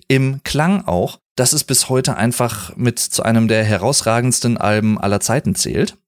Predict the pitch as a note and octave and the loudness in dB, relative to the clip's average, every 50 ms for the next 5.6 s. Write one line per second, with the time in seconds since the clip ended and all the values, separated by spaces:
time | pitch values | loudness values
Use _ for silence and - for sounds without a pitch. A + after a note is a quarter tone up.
0 | _ _ _ - C#3 C#3+ C#3 - D3 D#3+ F3+ F3+ E3 - D3 D3+ - D3 C#3+ C#3+ | _ _ _ 2 4 4 4 4 2 2 2 2 2 2 2 2 2 2 0 2
1 | C#3+ - - - - A#2 G#2 C3 C#3+ C#3 - - C#3 C3 A#2 A2+ A#2 A#2+ B2 G#2 | 0 -2 -2 -2 0 0 0 0 0 0 0 0 0 0 2 2 4 4 4 2
2 | G#2 A2+ A2+ A#2+ - - - A#2+ A2+ G#2 A2+ G2 G#2 G2 G2 F#2 - A2+ C#3 - | 2 2 2 0 0 0 0 0 2 2 2 0 0 0 0 0 0 -2 -2 -2
3 | - - - _ - A2+ A#2 - - B2 A#2 G#2 - F#2+ G2+ G#2+ G#2+ A#2 A2 - | -4 -8 -8 _ 0 2 2 2 2 0 -2 0 0 0 0 0 -2 -2 -2 -2
4 | - E2+ E2 F2 F#2+ G#2+ B2+ C3+ - - - - - - - _ - B2 A#2+ C3+ | 0 0 0 0 0 -2 -4 -6 -8 -14 -20 -20 -20 -20 -8 _ 0 2 2 4
5 | C3+ - - C3+ C3+ C#3+ D3+ D#3 D3+ D3+ D3 C#3 | 2 2 2 2 2 2 4 4 2 2 0 -2